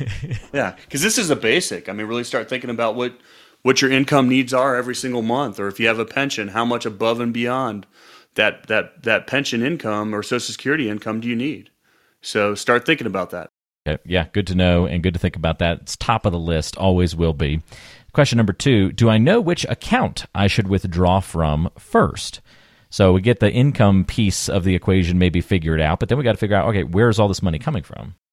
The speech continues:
Speaker 2: Well, exactly, and this comes into taxes and so many other things, whether it's tax deferral, tax-free, and this is where I think people are really, really good at saving for retirement. They know they have to save money, but once they get to the distribution phase of retirement,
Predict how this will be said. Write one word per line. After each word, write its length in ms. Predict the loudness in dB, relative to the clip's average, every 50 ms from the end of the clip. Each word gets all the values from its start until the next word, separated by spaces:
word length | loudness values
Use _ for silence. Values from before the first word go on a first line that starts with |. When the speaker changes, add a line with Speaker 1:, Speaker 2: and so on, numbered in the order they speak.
| _ _ _ _ _ -4
Speaker 2:
Well, 140 | -2 -2 0
exactly, 480 | 0 2 2 2 2 2 -2 -4 -6
and 100 | -4 -4
this 200 | -4 -6 -6 -8 -12 -14 -14 -8
comes 260 | -4 -4 -2 -2 -2
into 180 | -2 -2 -2 -2
taxes 600 | -2 -2 0 0 0 0 0 -2 -2 -2 -2 -2
and 160 | -4 -6 -4
so 140 | -4 -2 -2
many 260 | 0 0 0 2 2
other 260 | 2 2 2 0 -2
things, 400 | -2 -4 -6 -4 -4 -4 -4 -4
whether 220 | -4 -4 -2 -2 -4
it's 140 | -6 -6 -6
tax 340 | -2 -2 -2 -2 -2 -6
deferral, 420 | -8 -10 -8 -6 -4 -2 -2 -2 -4
tax-free, 840 | -4 -4 -4 -4 -4 -6 -10 -10 -8 -6 -4 -4 -6 -6 -8 -12 _ -20 -20 -20 -20 -20 _ _ _
and 580 | -4 -2 0 0 0 -2 -2 -2 -4 -6 -8 -12 _ _ _ _ _ _ _ _ _ _ _ -4
this 280 | 0 0 0 2 2
is 160 | 0 0 0
where 380 | 2 2 4 4 4 4 4 2
I 80 | 0 0
think 300 | 0 -2 -2 -2 -2 -4
people 240 | -6 -4 0 0
are 120 | 2 2 2
really, 260 | 0 0 0 0 0
really 240 | 0 0 0 0 -2
good 220 | 0 0 0 2 2
at 180 | 0 0 -2
saving 460 | -4 -2 -2 -2 -2 -2 -2 -4 -4
for 140 | -4 -4 -4
retirement. 680 | -4 -4 -4 -2 0 2 2 2 2 0 -2 -4 -4 -4
They 100 | -4 -4
know 220 | -2 -2 -2 -2
they 160 | -2 0 -2
have 140 | -2 -2 -4
to 100 | -6 -6
save 280 | -6 -4 -2 -4 -2 -2
money, 280 | -2 -2 -2 -2 -4
but 160 | -4 -4 -4 -2
once 260 | -2 -2 -2 -2 -2
they 140 | -4 -2 -2
get 180 | -4 -6 -6 -6
to 140 | -10 -8
the 280 | -8 -8 -8 -8 -8 -10
distribution 840 | -12 -8 -6 -4 -4 -4 -4 -6 -4 -4 -4 -4 -2 -2 -4 -4 -4
phase 260 | -4 -2 -4 -2 -4
of 80 | -6 -6
retirement, 600 | -6 -8 -6 -6 -4 -4 -4 -4 -6 -8 -10 -12